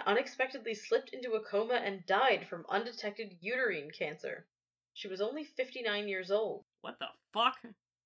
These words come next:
Speaker 1: Yeah, she's just like, "Well, I've had my millions, I've had my fun, goodbye,
Speaker 2: Mm-hmm.
Speaker 1: off this mortal plane." She just died. She just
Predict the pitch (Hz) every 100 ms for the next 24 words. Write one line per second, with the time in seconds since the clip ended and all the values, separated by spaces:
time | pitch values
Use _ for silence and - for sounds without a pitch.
0 | _ _ _ _ _ _ _ - 320 403
1 | 262 233 247 233 208 190 277 349 - 202
2 | 196 196 208 202 190 196 226 320 320 214
3 | 208 202 190 185 214 240 320 302 247 311
4 | 349 185 208 254 269 - - - 269 277
5 | 262 185 170 - 254 240 175 190 156 151
6 | - - 247